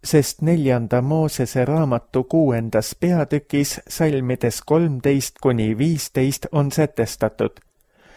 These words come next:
„Ja niisugune on Nasiiri seadus.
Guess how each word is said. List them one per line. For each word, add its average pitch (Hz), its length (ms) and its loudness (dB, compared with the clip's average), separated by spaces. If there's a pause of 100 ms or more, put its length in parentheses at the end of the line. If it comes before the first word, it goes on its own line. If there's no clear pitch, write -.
(400)
„Ja 127 260 4
niisugune 147 880 0
on 143 280 0
Nasiiri 139 520 2
seadus. - 720 -2